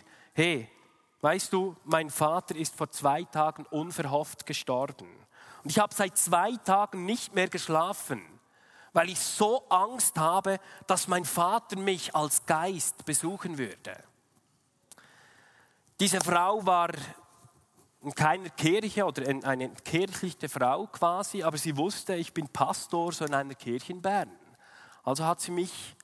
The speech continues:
angeschrieben. Ich habe sie dann zu uns nach Hause eingele-, eingeladen und habe ihr ganz einfach das Evangelium erklärt. Und dass sie mit Jesus in ihrem Leben keine Angst zu brauchen habe.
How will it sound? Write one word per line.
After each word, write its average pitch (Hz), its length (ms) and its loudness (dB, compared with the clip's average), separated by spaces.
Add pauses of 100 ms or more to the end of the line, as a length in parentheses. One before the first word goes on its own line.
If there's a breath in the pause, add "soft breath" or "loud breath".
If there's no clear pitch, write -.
(160)
angeschrieben. 160 720 -2 (600 loud breath)
Ich 196 140 4
habe 247 140 2
sie 226 120 -2
dann 214 160 6
zu 214 120 2
uns 233 140 2
nach 202 140 0
Hause 202 320 4
eingele-, 214 580 2 (480)
eingeladen 220 720 2 (320 loud breath)
und 208 140 2
habe 202 300 2
ihr 214 100 -2
ganz 240 320 0
einfach 214 380 -6
das - 180 -6
Evangelium 208 560 0
erklärt. 117 580 -8 (600 soft breath)
Und 175 140 2
dass 208 140 2
sie 247 120 -2
mit 240 220 -4
Jesus 240 480 0
in 214 100 -2
ihrem 196 260 -4
Leben 202 440 -2
keine 226 360 0
Angst 240 340 -4
zu 180 100 -8
brauchen 131 460 -4
habe. - 280 -12